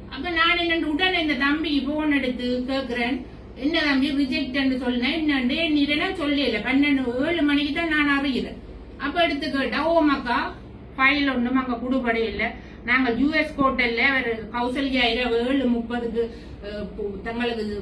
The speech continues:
வந்து நிக்க சொல்லி தங்களுக்கு மெசேஜ் அனுப்பினவா காலமே வந்து நில்லுங்கோண்டு நாங்கள் மூன்று பேர் வலிகாம, அஹ், மேற்கு வடக்கு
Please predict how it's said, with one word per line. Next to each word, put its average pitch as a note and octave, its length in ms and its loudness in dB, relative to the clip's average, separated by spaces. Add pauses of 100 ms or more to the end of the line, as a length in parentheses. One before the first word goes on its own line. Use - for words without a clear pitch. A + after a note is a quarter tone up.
(120)
வந்து B3+ 300 -2
நிக்க A#3 340 -2
சொல்லி A#3 300 -4
தங்களுக்கு B3 460 -2
மெசேஜ் B3+ 500 -2
அனுப்பினவா G#3 520 -4 (360)
காலமே B3 500 0
வந்து A#3 280 0
நில்லுங்கோண்டு A3+ 520 -4
நாங்கள் C4 340 0
மூன்று B3 320 2
பேர் G3+ 260 -4
வலிகாம, A#3+ 500 -2 (540)
அஹ், F3+ 300 -10 (160)
மேற்கு B3 460 -4 (120)
வடக்கு B3 480 -2